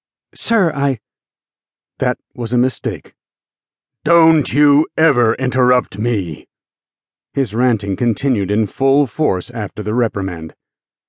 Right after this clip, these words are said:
"This car was not designed for sitting idle in a traffic jam with minivans, electric cars, and work trucks. I don't want to be here. Do something right now.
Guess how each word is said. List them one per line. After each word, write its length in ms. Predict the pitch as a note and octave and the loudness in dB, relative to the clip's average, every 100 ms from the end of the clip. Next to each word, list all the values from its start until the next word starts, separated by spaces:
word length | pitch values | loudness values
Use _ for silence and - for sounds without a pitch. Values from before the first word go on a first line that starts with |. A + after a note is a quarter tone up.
| _ _ _ | _ _ _
"This 220 | - G#3 - | 0 0 0
car 260 | E3+ D#3+ | 2 4
was 180 | D3+ D3+ | 4 2
not 240 | D3+ D#3 - | 0 0 -2
designed 500 | B2+ F#2+ D3 C#3 A2 | -2 2 2 2 0
for 120 | B2 | -2
sitting 380 | - D3+ C3 C#3+ | 0 0 0 0
idle 340 | C#3+ C#3+ B2+ | 0 2 0
in 80 | A2+ | 0
a 60 | A#2 | -2
traffic 460 | - D#3+ B2+ G2+ | 0 0 0 -4
jam 300 | F#2+ B2 B2 | 0 2 2
with 120 | B2+ G#2+ | 2 2
minivans, 800 | A#2+ D#3 E3 B2+ C#3+ C#3+ D3 - - - | 2 4 4 4 2 2 0 -4 -18 -6
electric 500 | C#3 D3 D#3+ E3+ D3+ | 0 0 2 -2 -2
cars, 380 | - E3 D#3 D3+ | 0 4 4 4
and 200 | D3+ C3+ | 2 2
work 240 | D#3+ D#3+ - | 2 0 -2
trucks. 480 | - A2+ - - - - - - B2 | -4 -4 -4 -12 -12 -20 -20 -8 -2
I 140 | C#3+ | 2
don't 200 | D3+ C3 | 2 2
want 200 | C3+ A#2+ | -2 -2
to 80 | A#2+ | -2
be 220 | B2 C3 | 0 -2
here. 380 | G#2 G2+ D2+ - - - - | -2 -6 -8 -14 -20 -8 -2
Do 140 | G3 | 0
something 520 | - D3 - C#3+ C#3 | 0 -2 0 2 2
right 300 | A#2 D#3 F3 D3 | 2 0 0 0
now. 460 | E3 B2 E2 - | 0 0 -4 -10